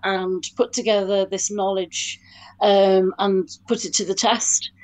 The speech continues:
and became sort of guinea pigs, if you like,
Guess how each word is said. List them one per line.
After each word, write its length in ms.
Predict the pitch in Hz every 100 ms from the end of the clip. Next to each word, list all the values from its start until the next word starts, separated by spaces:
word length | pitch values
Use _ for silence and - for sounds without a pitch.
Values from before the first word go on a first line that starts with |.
| - - _
and 220 | 214 208 190
became 520 | 196 220 196 190 180
sort 200 | - 185
of 120 | 175
guinea 220 | 196 214 214
pigs, 320 | 220 196 185
if 180 | 175 208
you 80 |
like, 320 | 190 170 160